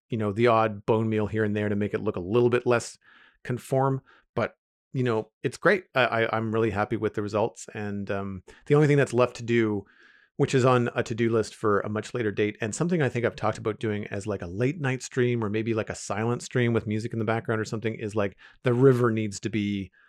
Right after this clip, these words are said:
you know, I need to swim through the river and remove stuff I don't want and just throw in a couple of odd rocks and plant, like, hit the bone meal and all that kind of stuff. That's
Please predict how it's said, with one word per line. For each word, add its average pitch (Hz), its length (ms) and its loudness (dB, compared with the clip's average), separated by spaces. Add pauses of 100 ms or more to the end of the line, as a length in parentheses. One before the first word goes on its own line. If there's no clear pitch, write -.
(340)
you 135 120 0
know, 123 80 4
I 123 80 4
need 127 200 2
to 120 80 4
swim 117 260 0
through 117 140 -2
the 107 60 0
river 104 280 0
and 101 100 -2
remove 104 460 -2
stuff - 300 -2
I - 20 -4
don't 95 220 -4
want 95 280 -4
and 98 80 -12
just 98 220 -12 (260)
throw 123 200 0
in 110 80 0
a - 20 -8
couple 101 260 -2
of 95 80 0
odd 95 180 -2
rocks 95 400 -4
and 92 100 -12
plant, - 380 -10
like, 107 160 -4
hit - 200 -6
the 117 60 -6
bone 101 300 -2
meal 95 280 -6
and 92 80 -6
all 92 140 -4
that 95 180 -4
kind 120 140 -6
of 110 60 -8
stuff. 135 220 -2 (380)
That's 131 300 0